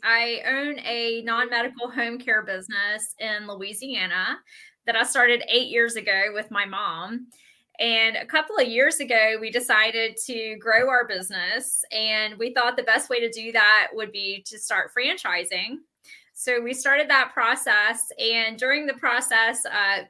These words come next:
I realized that, um, I really didn't have much of a social media presence. And so that was a problem for me. Um, but, you know, from there, you know, we, we're growing our business and franchising. We also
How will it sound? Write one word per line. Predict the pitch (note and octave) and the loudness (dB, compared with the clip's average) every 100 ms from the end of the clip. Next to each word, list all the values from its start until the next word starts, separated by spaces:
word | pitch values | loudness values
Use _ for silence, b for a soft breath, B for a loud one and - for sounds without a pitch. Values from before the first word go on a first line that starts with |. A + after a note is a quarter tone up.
| _ A3 | _ 0
I | A3 | 0
realized | A3 C4 B3 A3 G#3+ G#3+ - | 0 0 4 4 2 -2 0
that, | G#3 G#3 F#3+ - _ - | 2 2 -2 -6 _ -6
um, | G3+ G3 G3 G3 G3 _ G3+ | -4 -4 -6 -12 -18 _ -2
I | A#3 | 0
really | D4+ F4 | 0 -2
didn't | F4+ D4+ D4+ | 0 0 2
have | D4 C4 C4 A#3+ | 4 4 2 -2
much | A#3 A#3 B3 C4 | 0 0 0 -2
of | A3+ | -4
a | |
social | B3+ A#3 A#3 - | -2 -2 -2 -6
media | A3 A3+ C#4 G3+ | -6 -8 -4 -4
presence. | F3+ F#3 E3 E3 D3+ - - - - | -4 -6 -6 -8 -10 -10 -12 -12 -8
And | A3+ A3+ | -8 -4
so | A#3+ | 0
that | A#3 G#3 | 2 2
was | C4+ C4+ | 0 -2
a | |
problem | B3 B3 A3+ A#3 A3+ B3 | -2 0 0 0 -4 -8
for | A3 G3 | -10 -8
me. | F#3 G3 B3 - B B B B - | -6 -4 -4 -6 B B B B 8
Um, | A#3 A#3 A3+ G#3+ - A3 | 10 8 4 -2 -4 2
but, | A#3 A#3 A3+ | 6 6 2
you | B3 A#3 | -2 -2
know, | A3+ | 2
from | C4+ B3+ | 2 2
there, | B3+ D4 D#4 C4+ C4+ C4 | 4 6 6 6 4 2
you | B3+ B3 | 0 -2
know, | A#3 | -2
we, | A#3+ A#3 | -6 -6
we're | A#3 A#3 | -2 -2
growing | A#3 A#3+ C4+ C#4 | 2 2 2 2
our | C4 | 2
business | C4 C4 C#4 C4+ D4 - - | 0 0 0 0 0 -2 -4
and | A3 A3+ | -4 -2
franchising. | A#3+ B3 C4 C4+ B3 B3 B3 | -2 -2 0 2 2 0 -4
We | A#3 | -4
also | G3+ G#3 - | -4 -4 -2